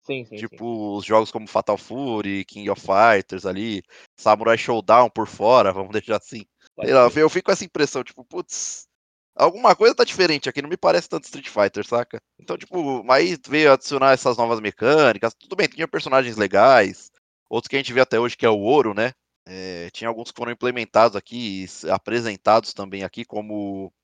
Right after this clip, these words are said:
Speaker 2: o Dudley, ele aparece aqui.
Speaker 1: Cara, não, não lembro desse personagem, cara. Me, me
Speaker 2: Caraca.
Speaker 1: passou aqui. É, não lembro não. Vamos dar uma pesquisada nele aqui.
Speaker 2: Tem,
Speaker 1: Dudley?
Speaker 2: tem a Ibuki também, que ela aparece de vez em nunca também na série de jogos, né? Junto com a Akuma aí também.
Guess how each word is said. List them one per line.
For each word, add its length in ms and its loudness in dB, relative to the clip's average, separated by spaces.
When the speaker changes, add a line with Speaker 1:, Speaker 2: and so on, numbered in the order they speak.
Speaker 2:
o 120 -14
Dudley, 360 -4
ele 80 0
aparece 380 0
aqui. 240 -16
Speaker 1:
Cara, 160 4
não, 300 0
não 240 4
lembro 220 8
desse 120 -2
personagem, 460 0
cara. 280 -2
Me, 300 -4
me 160 -2
Speaker 2:
Caraca. 60 -4
Speaker 1:
passou 360 4
aqui. 420 0
É, 220 0
não 120 -8
lembro 240 -2
não. 140 0
Vamos 200 -2
dar 60 6
uma 80 4
pesquisada 420 0
nele 180 0
aqui. 140 -12
Speaker 2:
Tem, 80 2
Speaker 1:
Dudley? 260 8
Speaker 2:
tem 140 2
a 80 8
Ibuki 400 2
também, 320 2
que 80 -2
ela 100 4
aparece 480 4
de 120 -16
vez 180 -8
em 80 -12
nunca 320 -8
também 240 -8
na 80 -4
série 220 -8
de 160 -12
jogos, 300 -10
né? 100 -14
Junto 180 -20
com 80 -8
a 60 0
Akuma 360 -14
aí 120 -10
também. 260 -16